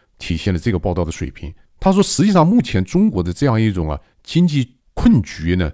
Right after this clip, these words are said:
它是隐含了一种啊，习近平的一种故意的错误策略。什么故意型的错误策略呢？就习近平在他中国式现代化里边呢，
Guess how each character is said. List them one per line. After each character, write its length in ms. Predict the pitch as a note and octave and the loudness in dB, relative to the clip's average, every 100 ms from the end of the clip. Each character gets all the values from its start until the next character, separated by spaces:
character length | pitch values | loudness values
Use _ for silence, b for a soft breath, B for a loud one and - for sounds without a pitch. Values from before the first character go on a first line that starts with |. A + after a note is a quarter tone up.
| - _ - | -10 _ -2
它 160 | G3 | 0
是 300 | G3+ - C#3 - _ | 0 0 -4 -4 _
隐 320 | C3+ B2+ F2 | 2 4 4
含 200 | D#2 F#2 | -2 -2
了 80 | B2+ | 0
一 160 | E3+ E3 | 2 0
种 240 | F2+ E2 | 0 -2
啊， 80 | D#2 - _ | -4 -8 _
习 220 | - A#2+ | -6 0
近 120 | F3 | 2
平 180 | - F#2+ | 2 0
的 120 | A2+ | 2
一 160 | G#2 A#2+ | 2 0
种 200 | F#2 D#2 | -2 -4
故 220 | - G#3+ E3 | -2 2 2
意 160 | G3 | 2
的 80 | F#3 | 0
错 200 | - - | -2 -2
误 140 | F2+ | -2
策 260 | - - G2+ | -6 -4 -4
略。 160 | D#2 - _ _ | -4 -10 _ _
什 180 | - C3 | 0 2
么 100 | C#3 | 4
故 220 | C3+ C4 | 2 2
意 140 | A#3 D#3+ | 4 4
型 180 | - G2 | 2 2
的 180 | F2+ b b _ | 0 b b _
错 220 | - G3+ | 2 4
误 160 | C3+ F2+ | 4 0
策 240 | - D#3 | 0 2
略 220 | G2+ F#2+ | 4 2
呢？ 120 | D#2+ D2 _ _ | 0 -4 _ _
就 100 | - | 0
习 180 | E3 - | 0 4
近 100 | A3+ | 4
平 160 | C#3 C3 | 4 4
在 160 | C#3+ | 2
他 180 | B2 A#2 | 0 -2
中 300 | - - C4+ | -2 2 2
国 100 | C4+ | 2
式 140 | - A2+ | -2 -2
现 240 | - D3+ | 0 0
代 80 | F#2+ | 0
化 200 | - F#2+ | -2 -4
里 140 | F2+ | -4
边 180 | D#2 E2+ | -4 -6
呢， 120 | D2+ | -6